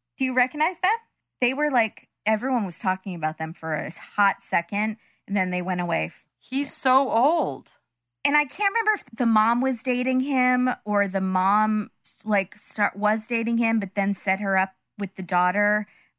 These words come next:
Speaker 1: She really wanted her daughter to be famous. It was the whole thing. If anyone has thoughts, let's dish, guys. And now Katie's gonna go down a <laughs> deep dive rabbit hole on them.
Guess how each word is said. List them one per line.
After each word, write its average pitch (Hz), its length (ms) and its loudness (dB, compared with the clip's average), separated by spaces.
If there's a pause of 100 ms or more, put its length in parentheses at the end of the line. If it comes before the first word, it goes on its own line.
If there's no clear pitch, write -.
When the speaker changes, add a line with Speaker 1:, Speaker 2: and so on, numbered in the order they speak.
Speaker 1:
She - 160 -6
really 262 300 0
wanted 196 300 2
her 185 100 -2
daughter 175 300 0
to 170 80 -10
be 160 100 -16
famous. - 640 -12 (180)
It 208 120 0
was 208 160 -2
the 196 100 -4
whole 170 220 -4
thing. - 360 -10 (240)
If 220 180 -2
anyone 269 340 0
has 180 180 -2
thoughts, 180 420 -2
let's 185 240 -8
dish, - 460 -12
guys. - 500 -8 (260)
And 214 100 2
now 196 160 2
Katie's 190 400 -6
gonna 185 180 -6
go 185 140 -2
down 180 260 -2
a 170 80 0
<laughs> - 200 -6
deep 349 300 0 (240)
dive 254 520 2
rabbit 202 420 -2
hole 180 240 -4
on 175 180 -2
them. 156 240 -2